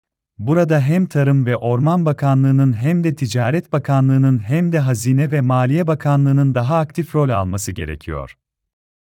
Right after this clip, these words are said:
Örneğin, lokantalar fiyat artışlarına gıda ürünlerine gelen zamları gerekçe gösteriyor ya.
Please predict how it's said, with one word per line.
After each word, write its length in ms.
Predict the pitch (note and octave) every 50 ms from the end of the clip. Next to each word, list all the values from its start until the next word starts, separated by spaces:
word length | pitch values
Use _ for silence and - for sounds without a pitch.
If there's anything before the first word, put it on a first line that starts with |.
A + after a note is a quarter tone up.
| _ _ _ _ _ _ _ _ _ _ _ _ _
Örneğin, 640 | A#2 B2+ D3 D#3+ D#3 D3 B2+ F#2+ E2+ G#2 B2+ C3+ - _ _ -
lokantalar 720 | A#2 B2 A#2 - C3 B2+ B2 - C3+ C3 C#3 D#3 F3+ D#3
fiyat 300 | - E3 D3+ D#3+ - -
artışlarına 640 | D3 C#3 B2+ - B2+ A#2 - - B2+ B2 B2+ C3+ C3+
gıda 420 | A2+ A2+ A#2 G#2 C3+ D#3 F3 E3+
ürünlerine 460 | D#3+ D3+ D3 C#3+ C#3 C#3 C3+ C#3 D#3+
gelen 340 | D#3+ C3 D3 C#3 C#3+ C#3+ C#3+
zamları 440 | B2+ A#2+ C3 C3 C3 C3 C3 C3+ E3+
gerekçe 460 | D#3+ D#3 D#3 D3+ D#3 C#3+ - - C#3+
gösteriyor 640 | A#2 G2 E2 D#2 - - F#2+ E2+ E2 D#2+ D#2+ D#2+ D#2+
ya. 300 | D#2 D2+ C#2+ C2+ -